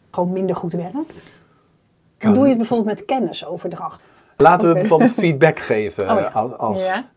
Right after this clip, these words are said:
Speaker 2: theorie. Kaders moet je
Speaker 1: Ja,
Speaker 2: hebben
Speaker 1: ja.
Speaker 2: om. Nou, ik zei op een vraag van een klant van, hey, wil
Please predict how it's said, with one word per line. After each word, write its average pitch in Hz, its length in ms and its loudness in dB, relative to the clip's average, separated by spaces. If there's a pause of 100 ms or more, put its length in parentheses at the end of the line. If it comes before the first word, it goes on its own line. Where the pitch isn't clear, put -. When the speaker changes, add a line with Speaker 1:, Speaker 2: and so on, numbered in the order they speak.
Speaker 2:
theorie. 123 540 2
Kaders 147 500 4
moet 139 180 2
je - 60 -2
Speaker 1:
Ja, 123 60 -2
Speaker 2:
hebben 135 280 0
Speaker 1:
ja. 165 180 -6 (240)
Speaker 2:
om. 104 360 0 (320)
Nou, 120 200 -4
ik - 160 -4
zei - 180 -4 (100)
op 139 280 4
een 117 180 -2
vraag 143 500 4
van 120 220 -2
een 104 180 -8
klant 127 360 0
van, 110 140 -4
hey, 117 160 -2
wil 117 240 4